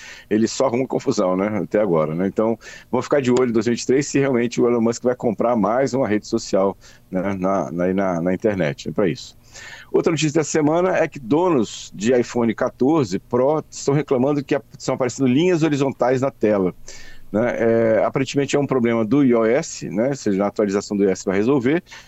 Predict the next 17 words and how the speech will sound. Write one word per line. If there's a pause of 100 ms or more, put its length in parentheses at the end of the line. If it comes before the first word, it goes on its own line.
(100)
mas
muitos
usuários
têm
reclamado
nas
redes
sociais (280)
que
compraram
um
aparelho
caro,
um
aparelho
bastante
caro,